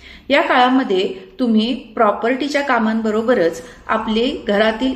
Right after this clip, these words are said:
इतरही घरगृहस्थीची जी काही महत्त्वाची कामं असतील,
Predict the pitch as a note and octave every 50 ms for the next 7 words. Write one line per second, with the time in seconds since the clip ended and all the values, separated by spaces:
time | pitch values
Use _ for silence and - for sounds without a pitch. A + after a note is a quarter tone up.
0 | - B3 A3 - A3+ A#3 A#3 C4 B3+ B3+ C#4 D4 C#4+ G#3+ A3 G#3+ B3 D#4 C#4+ -
1 | B3 A3 G3+ G3+ - - - G#3 G#3+ - A3 G#3+ - A3+ A3 A3+ A3 A3 A3 A3+
2 | G#3+ F#3+ F#3 G3+ F#3 A#3+ D4 D4+ - G4 - D4+ A3 F3+ F3+ F#3 G3+ G3+ - -
3 | G#3 F#3 F3+ - -